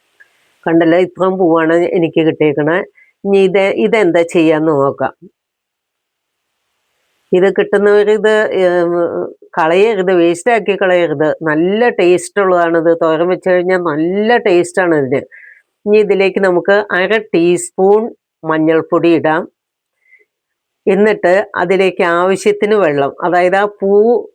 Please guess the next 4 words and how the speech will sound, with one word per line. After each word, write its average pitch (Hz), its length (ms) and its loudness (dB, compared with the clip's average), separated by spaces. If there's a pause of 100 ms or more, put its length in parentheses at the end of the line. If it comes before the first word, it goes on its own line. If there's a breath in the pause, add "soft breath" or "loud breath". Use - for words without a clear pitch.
(120)
മുങ്ങിക്കിടക്കത്തക്ക 185 1040 0
രീതിയിലുള്ള 160 600 0
വെള്ളം 160 320 0
ഒഴിക്കുക. 147 380 -2